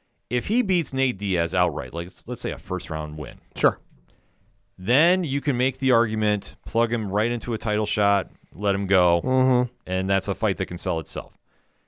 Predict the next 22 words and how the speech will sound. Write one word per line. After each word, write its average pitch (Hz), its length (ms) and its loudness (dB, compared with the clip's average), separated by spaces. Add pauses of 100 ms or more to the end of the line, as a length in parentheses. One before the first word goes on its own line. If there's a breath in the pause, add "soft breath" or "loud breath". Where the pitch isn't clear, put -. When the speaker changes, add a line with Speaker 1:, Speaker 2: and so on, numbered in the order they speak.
(460)
Speaker 1:
The 101 260 2
other 226 320 6
option 82 440 -4
that 80 140 -4
could 80 140 -4
happen 76 300 -4
here 82 200 -4
is 78 140 -4
if 71 160 -12
Nate 139 320 -8
Diaz 107 400 -2
pulls 98 340 -8
off 95 200 -6
that 90 200 -6
win. 71 180 -12 (120)
Speaker 2:
Oh, 247 340 2
boy. 156 340 0 (1600 soft breath)
Speaker 1:
You 131 300 2
would 160 140 8
have 139 320 0
to 220 120 6
argue 90 720 0